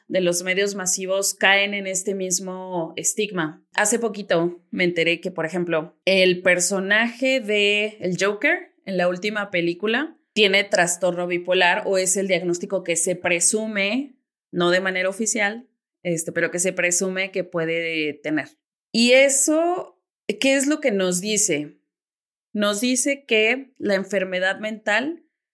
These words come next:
puede convertirse en algo peligroso para los demás. Y la realidad es que no. Creo que hay muchísimo trabajo de divulgación que tenemos que hacer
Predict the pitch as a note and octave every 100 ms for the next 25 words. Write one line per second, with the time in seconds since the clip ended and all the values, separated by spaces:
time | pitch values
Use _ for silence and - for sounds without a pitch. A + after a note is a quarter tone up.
0 | _ _ _ _ - G#3 G#3 G#3 G#3+ F3+
1 | E3+ F3 G3 G3 G3 G#3+ A3 A#3+ C4 -
2 | F#3 F3+ F3 F#3 G3 G3 F#3 F3 E3+ F#3
3 | F#3 G3 G3+ G3+ F3 D#3+ D3+ D3+ D3 -
4 | - - _ _ _ _ B3 C4 C4 C4+
5 | C4+ C4+ C#4 C#4+ C#4+ - C4+ B3+ B3 A#3+
6 | A#3+ A#3 - B3 B3 B3 C#4+ C4 C4 C#4+
7 | - D4 C#4 C4 C4+ B3+ A#3 A3+ G#3 G#3
8 | G#3+ G#3+ A3+ G#3 F#3+ F3+ F3+ F3+ F3+ -
9 | G#3 G3+ A3 G#3+ F3+ F3+ F#3 F#3+ G3 F#3
10 | - F#3 F#3 -